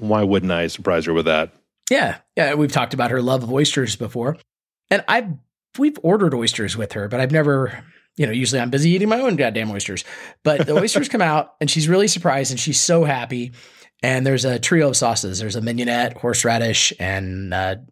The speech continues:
Speaker 2: I forget what else, something else. And she
Speaker 1: The red
Speaker 2: picks up her
Speaker 1: sauce,
Speaker 2: fork,
Speaker 1: the cocktail
Speaker 2: picks up
Speaker 1: sauce.
Speaker 2: her, yeah, picks up her fork, and I'm, I'm a little bit high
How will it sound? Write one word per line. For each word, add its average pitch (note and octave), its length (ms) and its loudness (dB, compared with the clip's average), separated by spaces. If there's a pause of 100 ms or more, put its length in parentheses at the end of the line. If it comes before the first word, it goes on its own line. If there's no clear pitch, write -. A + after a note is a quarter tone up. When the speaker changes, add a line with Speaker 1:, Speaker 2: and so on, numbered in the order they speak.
(120)
Speaker 2:
I C2 120 -8
forget E2+ 240 -10
what E2+ 100 -8
else, F2 160 -2
something F#2+ 260 -2
else. F2+ 220 -6 (840)
And C3+ 560 -2 (400)
she - 200 0
Speaker 1:
The C#3+ 40 0
red F3 160 2
Speaker 2:
picks A3 60 -2
up - 60 0
her - 100 0
Speaker 1:
sauce, - 80 -4
Speaker 2:
fork, C3+ 280 2
Speaker 1:
the - 60 -20
cocktail - 260 -12
Speaker 2:
picks G3+ 140 0
up G3+ 100 2
Speaker 1:
sauce. F#3 100 2
Speaker 2:
her, - 60 -14 (260)
yeah, C#3+ 160 2
picks F#3 200 0
up F#3+ 40 -2
her F#3 80 0
fork, C#3 340 0
and C3+ 220 -2
I'm, D#3+ 260 2 (100)
I'm D3 160 0
a C#3+ 60 2
little E3 480 0
bit E3 380 0
high C#3 420 0